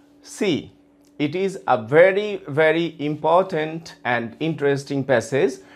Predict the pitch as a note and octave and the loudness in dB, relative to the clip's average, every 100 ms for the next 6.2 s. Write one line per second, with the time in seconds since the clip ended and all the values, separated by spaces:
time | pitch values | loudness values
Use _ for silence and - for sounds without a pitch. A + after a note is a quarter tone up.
0 | - - B2 A#2 C3+ F#3+ B3+ - - - | -20 -2 2 4 4 4 2 -2 -18 -16
1 | - G3+ D3+ F#2+ E2+ - - - - C#3 | 4 6 6 2 -2 -6 -20 -20 -8 0
2 | D3 D3 F#3 F#3 A3+ A3 G3 F#3+ F3+ - | 2 2 0 -2 -2 -2 -4 -4 -6 -10
3 | - B2+ C3 D3 D3+ C#3 B2 A#2+ C3+ D3 | -10 -6 -4 -4 -4 0 0 0 -6 -6
4 | F3+ - - - - D#3 D3 E3 E3+ E3+ | -6 -8 -18 -18 -8 -8 -6 -4 -4 -6
5 | F#3+ F#3+ - - E3+ D#3 D#3+ D#3 D3 C#3+ | -8 -8 -10 -10 -8 -8 -8 -6 -6 -8
6 | - - | -16 -20